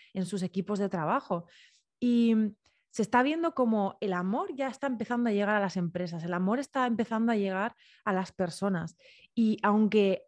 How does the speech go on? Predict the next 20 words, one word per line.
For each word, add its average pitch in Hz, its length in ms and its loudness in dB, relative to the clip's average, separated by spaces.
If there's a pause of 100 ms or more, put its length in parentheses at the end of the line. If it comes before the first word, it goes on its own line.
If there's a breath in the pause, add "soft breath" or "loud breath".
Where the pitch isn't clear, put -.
a 208 100 0
nivel 214 300 2
de 302 80 -2
sociedad 285 440 -4
pasamos 240 380 -2
por 240 220 0
un, 233 280 -2 (360 loud breath)
una, 214 240 -2
hemos 240 260 2
pasado 226 420 2
por 214 120 -2
una 214 140 0
etapa 214 280 -2
de 185 200 0
vamos 202 280 -2
a 226 60 -6
ser 220 200 -8
mercenarios 202 720 0
del 190 160 0
dinero, 190 460 -2